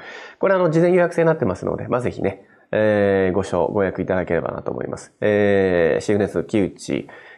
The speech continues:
ビルマネジメントの小川、南建築部の小山と、まあ、そして私ということで、えー、やらせていただきます。で、ね、バスツアー、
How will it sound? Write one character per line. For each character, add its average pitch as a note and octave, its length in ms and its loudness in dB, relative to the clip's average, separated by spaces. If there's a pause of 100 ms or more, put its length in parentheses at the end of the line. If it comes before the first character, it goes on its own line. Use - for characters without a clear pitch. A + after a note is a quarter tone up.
(140)
ビ A#2 140 0
ル G#2+ 60 0
マ G#2 100 2
ネ G2 120 2
ジ F#2 80 -4
メ F#2 100 0
ン - 20 -10
ト C#3+ 80 0
の F#2 140 2
小 E2+ 60 0
川、 E2 340 2
南 G2 300 2
建 F#2 160 -2
築 - 200 -6
部 D3+ 120 0
の E3+ 180 2 (280)
小 - 60 -2
山 F2 160 -2
と、 - 120 -14 (380)
ま D3 100 0
あ、 - 20 -4
そ D3+ 80 -4
し D3 80 -8
て B2+ 60 2
私 F2 320 -2
と A#2 180 -12
い - 40 -6
う - 40 -8
こ - 80 -2
と E3 100 0
で、 G2 240 0
え E2+ 540 -4
ー、 - 20 0
や F#2 80 2
ら F2 60 -4
せ - 60 -16
て E2 60 -10
い - 40 -8
た - 80 -4
だ C#2 60 -6
き - 100 -14
ま - 60 -14
す。 - 100 -18 (460)
で、 C#3 280 -2 (380)
ね、 F#2 280 -2
バ A#2+ 220 -2
ス F3 160 0
ツ - 180 -2
ア - 40 2
ー、 - 140 -4